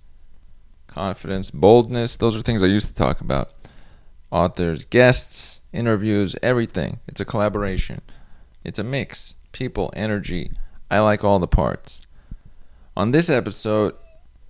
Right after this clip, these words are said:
we continue with me speaking, just like back in the day.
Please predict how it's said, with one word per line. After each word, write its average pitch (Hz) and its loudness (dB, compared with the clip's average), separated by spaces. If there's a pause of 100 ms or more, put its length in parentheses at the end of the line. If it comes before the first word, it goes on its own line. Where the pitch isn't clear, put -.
(160)
we 110 0
continue 131 4
with 123 4
me 120 0 (280)
speaking, 151 -4 (420)
just - -6
like 90 0
back 90 0
in 107 -2
the 101 -2
day. 90 0